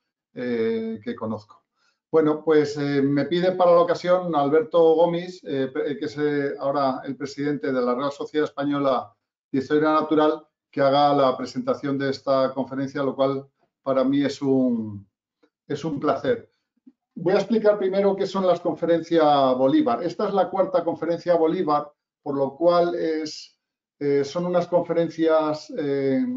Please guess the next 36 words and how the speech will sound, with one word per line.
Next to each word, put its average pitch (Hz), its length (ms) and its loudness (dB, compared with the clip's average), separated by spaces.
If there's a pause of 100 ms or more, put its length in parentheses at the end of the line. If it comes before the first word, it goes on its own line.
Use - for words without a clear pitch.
(140)
que 151 100 -4
hacemos 156 360 -4
desde 143 440 -2
hace 147 240 -4
poco 135 600 0
tiempo. 151 520 0 (340)
Este 190 480 -2
año, 196 520 0
eh, 151 380 2
la 143 140 0
Real 170 200 2
Sociedad 180 340 -2
Española 165 580 0
de 135 80 -2
Historia 165 320 -4
Natural 170 480 0 (240)
está 170 640 0
celebrando 170 720 0
su 156 180 -8
ciento 175 460 0
cincuenta 175 800 0 (460)
aniversario. 139 760 0 (460)
Eh, 123 200 -4
ya 151 100 0
ha 156 60 0
llovido 165 380 4
desde 143 240 -2
que 131 80 -4
se 131 120 -8
fundó 139 340 0
en 147 80 0
mil 151 100 4
novecientos 151 400 -2
setenta 147 340 -2
y 165 100 4
uno 165 400 -2